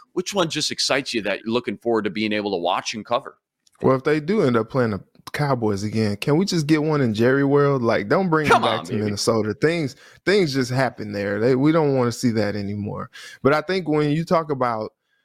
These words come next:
Speaker 2: just the star power and just the excitement of it all, you talk about a former Super Bowl champion, the Kansas City Chiefs, like,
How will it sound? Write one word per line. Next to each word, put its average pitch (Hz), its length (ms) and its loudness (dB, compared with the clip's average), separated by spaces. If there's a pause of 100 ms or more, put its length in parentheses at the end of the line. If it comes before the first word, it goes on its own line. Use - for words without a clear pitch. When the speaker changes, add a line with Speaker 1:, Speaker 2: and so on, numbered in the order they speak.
(160)
Speaker 2:
just 117 380 0
the 98 240 -2
star 117 380 0
power 143 640 -2
and 107 600 -4
just 107 240 -4
the 110 160 0
excitement 131 560 0
of 135 160 2
it 135 80 2
all, 139 320 0
you 127 220 -2 (240)
talk 123 240 -2
about 117 260 0
a 104 160 -4 (540)
former 131 400 0
Super 139 260 -2
Bowl 127 240 2
champion, 143 640 0 (960)
the 123 80 0
Kansas 147 500 -2
City 139 300 2
Chiefs, 117 320 0
like, 95 180 -6